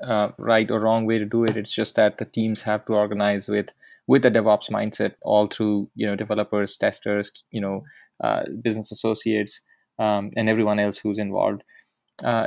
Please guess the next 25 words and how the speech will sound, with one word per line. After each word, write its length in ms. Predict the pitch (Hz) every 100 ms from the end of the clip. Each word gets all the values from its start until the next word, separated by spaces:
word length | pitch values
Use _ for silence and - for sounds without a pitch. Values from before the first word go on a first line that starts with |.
| 120
do 80 | 117
you, 160 | 143 147
do 140 | 131
you 80 | 160
think 220 | 190 214
that 120 | 190
there's 180 | 143 139
a 60 | 113
right 300 | 107 120 -
ti-, 300 | 101 - 95
right 300 | 110 123 127
team 200 | 110 113
size, 520 | 120 135 131 131 127 -
uh, 100 | 123
in, 240 | 123 127 123
in 140 | 123
most 220 | 123 131
cases, 480 | - 135 131 143 -
or 240 | 120 107 107
is 140 | 113
it 80 | 113
also 360 | - 113 - 110
specific 540 | - 107 113 113 104 110
to, 280 | 107 104
uh, 200 | 107 101